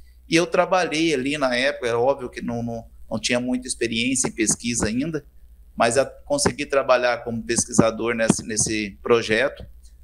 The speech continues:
Esse projeto era vinculado à Universidade Federal de Rondônia, professora, é, professora Benedite, professora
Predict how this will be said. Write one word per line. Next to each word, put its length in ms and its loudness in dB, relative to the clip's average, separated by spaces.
Esse 220 4
projeto 420 2
era 140 0
vinculado 720 0
à 40 0
Universidade 640 -2
Federal 380 0
de 100 -12
Rondônia, 680 -2
professora, 880 0
é, 600 0
professora 280 2
Benedite, 760 0
professora 760 0